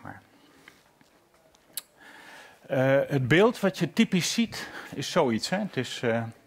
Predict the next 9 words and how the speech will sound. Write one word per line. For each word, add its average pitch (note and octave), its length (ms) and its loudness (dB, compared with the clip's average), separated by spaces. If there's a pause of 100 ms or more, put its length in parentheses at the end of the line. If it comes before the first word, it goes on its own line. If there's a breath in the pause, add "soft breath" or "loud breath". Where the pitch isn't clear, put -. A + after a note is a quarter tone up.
(520 loud breath)
het - 100 -16
is, B2 200 -6
eh, A2+ 200 2
z-, F#2+ 200 -8
zwart-groen, C#3+ 760 -2
dus B2+ 180 -4
monochroom, C3+ 520 0
één C#3+ 200 -2
kleur. D3 400 -2